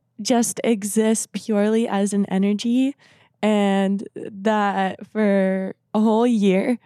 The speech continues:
we could just exist as little energies and be received at face value for that, so that our work could shine through. I don't know, though, because also I think people's life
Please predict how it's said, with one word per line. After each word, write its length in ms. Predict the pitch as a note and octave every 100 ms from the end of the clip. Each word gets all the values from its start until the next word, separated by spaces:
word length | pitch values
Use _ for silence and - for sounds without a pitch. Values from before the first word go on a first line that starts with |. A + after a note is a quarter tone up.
| _ _ -
we 120 | G3+
could 200 | G3 F#3+
just 360 | - G#3+ G#3 - G3+
exist 580 | F#3 G3+ G3+ - - -
as 240 | F#3 F3+ - -
little 360 | F#3+ F#3 G3
energies 540 | F#3+ F#3 F#3 F#3 F#3 -
and 200 | F#3 F3+
be 280 | F3+ - - _
received 600 | F#3 G3+ - A3 G3 F3+ -
at 300 | F3 F3 - _
face 300 | G#3+ G3 -
value 580 | F#3 E3 F3 F3 C4 - _ _ -
for 160 | G3
that, 360 | F#3+ - - -
so 260 | - C4+ A#3+
that 280 | A3+ G#3+ -
our 420 | G3 G3+ G3+ G3+ -
work 300 | G3 G3+ G3 -
could 160 | A3 G3
shine 440 | - G3+ F#3+ F#3+ -
through. 540 | F#3+ F#3+ F#3+ F#3+ G3+ _ D4
I 60 |
don't 140 | A#4 F4
know, 140 | A#3+
though, 180 | G#3 G3
because 380 | A3 C#4+ C4 -
also 580 | A3+ B3 B3+ C4 B3 A#3+
I 140 | A3 A3
think 280 | A#3 A#3
people's 960 | - A#3+ - A#3+ A#3 A3+ A3 G#3+ - - -
life 600 | G3 G#3 G3 A#3 - -